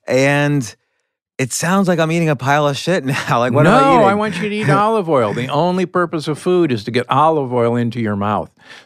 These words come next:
Speaker 2: Three of the blue zones use a liter of olive oil per week. That's about ten
Speaker 1: Really?
Speaker 2: to twelve tablespoons of olive oil a day.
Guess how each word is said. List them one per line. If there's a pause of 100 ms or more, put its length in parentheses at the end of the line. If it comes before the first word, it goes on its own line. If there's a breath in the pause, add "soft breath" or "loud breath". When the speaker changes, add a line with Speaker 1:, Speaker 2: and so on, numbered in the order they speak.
(100)
Speaker 2:
Three
of
the
blue
zones
use
a
liter
of
olive
oil
per
week.
That's
about
ten
Speaker 1:
Really?
Speaker 2:
to
twelve
tablespoons
of
olive
oil
a (100)
day.